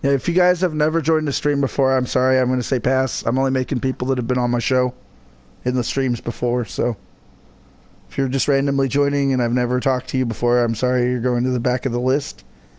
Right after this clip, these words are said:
If we have time, we'll get to you, but I'm not gonna promise anything. So, I'm just gonna leave it at that. Uh, I'm gonna give you guys some boots here, 'cause I don't see any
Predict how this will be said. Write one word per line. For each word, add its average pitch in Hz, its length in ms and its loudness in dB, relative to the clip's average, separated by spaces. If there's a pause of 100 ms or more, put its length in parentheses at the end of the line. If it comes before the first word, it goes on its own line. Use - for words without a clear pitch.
(220)
If - 140 -6
we 131 80 2
have 120 160 0
time, 127 260 2
we'll 127 80 0
get 135 200 -2
to 143 100 -2
you, 143 160 2
but 120 340 0
I'm 113 100 0
not 120 140 0
gonna 117 140 -2
promise 131 320 0
anything. 151 360 -2 (840)
So, 107 480 -2 (1120)
I'm - 420 -20
just - 160 -8
gonna 117 140 -2
leave 117 120 0
it 117 60 -2
at 113 80 -4
that. 131 380 -2
Uh, 139 160 2
I'm 156 80 0
gonna 185 140 -2
give 170 140 0
you 160 60 -4
guys 156 540 0
some 123 320 -4
boots 135 340 -2
here, 127 300 0 (640)
'cause 113 240 -2
I 110 80 2
don't - 180 -4
see 120 360 -2
any 101 420 -2